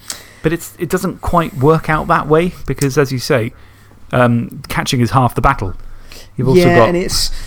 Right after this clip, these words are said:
Speaker 2: the, the thing is, your, your catchers are technically better than human catchers, but far too expensive for it.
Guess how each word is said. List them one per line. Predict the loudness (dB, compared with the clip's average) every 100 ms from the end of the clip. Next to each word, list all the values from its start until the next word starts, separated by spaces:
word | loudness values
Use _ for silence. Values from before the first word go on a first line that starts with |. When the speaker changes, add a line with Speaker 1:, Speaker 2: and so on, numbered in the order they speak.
| -6
Speaker 2:
the, | 0 0
the | 0
thing | -2 2 2
is, | 0 0
your, | 0 0 -2
your | -4 -6
catchers | -4 -6 -4 -6 -6 -8 -6
are | -4 -2 -4 -6 -12 -20 -20 -20 -20 -20 -20 -20 -14
technically | -6 -4 -4 -4 -6 -6
better | -2 -4 -4
than | -6 -4
human | -4 -4 -6
catchers, | -8 -10 -10 -10 -8 -8 -10 -16 -20 _ _ -10
but | -10
far | -8 -8 -6
too | -6 -8
expensive | -10 -10 -10 -8 -10
for | -10 -10 -10
it. | -10